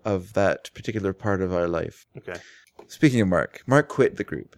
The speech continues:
Speaker 1: because he was having some issues, uh, religiously based issues over the material we were doing.
Speaker 2: Right, and now he's a very successful actor, so he was right to do so.
Speaker 1: He was right. He was right. May I also add that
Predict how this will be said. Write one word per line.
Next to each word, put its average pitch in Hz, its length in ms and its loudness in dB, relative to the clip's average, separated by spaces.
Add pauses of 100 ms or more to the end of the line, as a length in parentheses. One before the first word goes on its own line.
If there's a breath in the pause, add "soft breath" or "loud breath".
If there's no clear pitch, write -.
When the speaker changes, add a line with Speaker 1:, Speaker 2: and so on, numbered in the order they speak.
(280)
Speaker 1:
because 107 180 -4
he 117 40 2
was 110 100 2
having 107 280 2
some 104 180 -6
issues, 95 420 -2
uh, 90 140 -2
religiously 101 560 -2
based 95 380 -4
issues 92 360 -8
over 85 360 -4
the 90 160 -8
material 90 400 0
we 87 80 -2
were 82 100 -4
doing. - 380 -10
Speaker 2:
Right, 92 200 2
and 104 120 -2
now 104 100 4
he's 107 120 0
a 104 40 -4
very 101 180 0
successful 101 480 -6
actor, 92 320 -2
so 90 480 -4
he 101 460 -4
was 90 220 -6
right 85 320 -10
to - 100 -16
do 65 180 -10
so. - 280 -8
Speaker 1:
He 170 120 2
was 160 140 4
right. 80 160 2 (140)
He 113 80 -6
was 92 100 -8
right. - 140 -10 (400 soft breath)
May 135 360 6
I 113 140 8
also 113 260 6
add 95 100 2
that 87 180 2